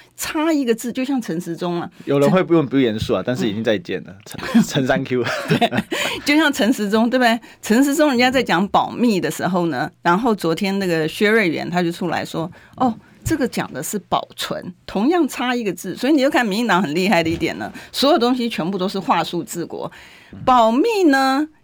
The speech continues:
Speaker 1: 前面我们把法条都翻出来给他看，说，哎，国家机密保护法绝对机密的上限也不过就是三十年。我们上次其实在节目里面还讨论过，
Speaker 2: 对。
Speaker 1: 他现在呢就发现，他就拐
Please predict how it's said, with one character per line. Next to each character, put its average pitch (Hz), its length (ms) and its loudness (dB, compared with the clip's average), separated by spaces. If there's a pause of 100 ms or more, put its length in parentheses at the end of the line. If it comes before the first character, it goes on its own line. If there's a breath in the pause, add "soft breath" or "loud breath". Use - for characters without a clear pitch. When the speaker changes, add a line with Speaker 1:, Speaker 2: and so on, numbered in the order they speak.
Speaker 1:
前 190 260 2
面 269 440 2 (240)
我 185 60 2
们 180 100 2
把 220 160 2
法 - 280 -4
条 160 180 -2
都 185 120 -2
翻 196 240 2
出 190 200 -4
来 135 160 0
给 - 120 -10
他 170 180 -4
看， 165 280 -2
说， 160 440 -4
哎， 220 120 -2
国 190 220 -2
家 208 100 2
机 208 160 -2
密 214 100 2
保 - 220 -4
护 165 220 -8
法 - 260 -4 (320 loud breath)
绝 190 220 2
对 294 180 2
机 240 240 -2
密 247 160 2
的 170 80 -4
上 190 260 -2
限 175 200 -6
也 117 80 -8
不 - 100 -12
过 175 100 -4
就 180 100 -2
是 175 80 -4
三 180 240 0
十 180 160 -8
年。 143 160 -8
我 151 100 -6
们 170 80 -4
上 180 180 -2
次 165 140 -6
其 - 120 -12
实 127 60 -4
在 120 120 0
节 160 160 -8
目 160 120 -6
里 113 100 -10
面 147 180 -6
还 170 120 -6
讨 - 180 -8
论 143 200 -6
过， 101 160 -8
Speaker 2:
对。 - 60 -16 (200 loud breath)
Speaker 1:
他 269 140 0
现 311 320 2
在 214 240 2
呢 151 300 -2
就 - 140 -2
发 190 240 2
现， 190 220 -4
他 190 100 -4
就 208 120 -4
拐 - 180 -4